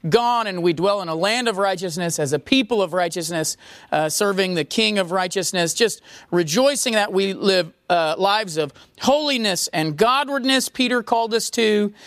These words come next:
Uh, and now, starting in verses fourteen through eighteen, we see another call of how to live,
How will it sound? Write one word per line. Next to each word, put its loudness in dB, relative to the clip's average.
Uh, 0
and 0
now, 2
starting -2
in -6
verses -2
fourteen -2
through -2
eighteen, 0
we 2
see 2
another 0
call -2
of 0
how 2
to -2
live, 2